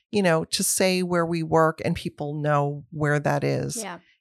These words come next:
Speaker 1: And Hey Roadie is pretty new, actually, because it used to just come out, like, maybe six times a year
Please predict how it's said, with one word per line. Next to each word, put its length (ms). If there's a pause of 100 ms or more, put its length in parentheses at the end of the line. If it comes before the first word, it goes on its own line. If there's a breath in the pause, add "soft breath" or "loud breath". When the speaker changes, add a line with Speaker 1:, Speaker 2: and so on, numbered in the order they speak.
(120)
Speaker 1:
And 440
Hey 180
Roadie 380
is 120
pretty 400
new, 360
actually, 560
because 340
it 80
used 240
to 80
just 200
come 200
out, 160
like, 160
maybe 220
six 280
times 340
a 60
year 400